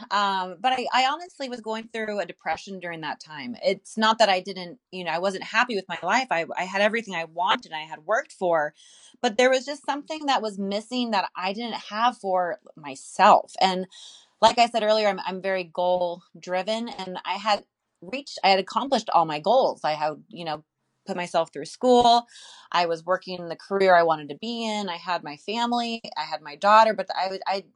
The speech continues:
I was kind of depressed 'cause I didn't have something for Camille. And, um, I was training for a triathlon 'cause I, you know, it was a challenge for myself. And my husband at the time was like, "You know, you should try out for a bikini,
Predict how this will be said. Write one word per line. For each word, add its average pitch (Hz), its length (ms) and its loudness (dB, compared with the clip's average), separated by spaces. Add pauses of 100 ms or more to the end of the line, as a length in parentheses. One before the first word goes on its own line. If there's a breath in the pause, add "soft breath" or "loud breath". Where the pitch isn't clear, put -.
I 196 140 -4
was 190 320 -8 (280)
kind 240 260 -4
of 220 60 -6
depressed - 580 -4
'cause 185 100 -6
I 180 60 2
didn't 185 180 -6
have 196 440 0 (640)
something 202 340 -8
for 165 140 -6
Camille. 196 540 2 (680 loud breath)
And, 208 360 2
um, 185 140 4
I 175 120 -2
was 202 120 -8
training 220 260 -8
for 196 180 0
a 180 60 2
triathlon 180 1000 0
'cause - 120 -16
I, 160 120 -6 (140)
you 175 120 -12
know, 156 120 -8
it 151 40 -10
was 156 140 -14
a 147 140 -4 (180)
challenge 180 480 0
for 175 80 -8
myself. 160 580 -2
And 165 320 -8
my 170 260 -4
husband 196 380 0
at 185 60 -10
the 180 60 -6
time 180 360 -4
was 175 200 -6
like, 175 260 -4
"You 226 60 -4
know, 220 460 2
you 247 220 -8
should 370 200 -6
try 277 240 8
out 262 160 2
for 247 120 2
a 220 80 0
bikini, 254 220 -8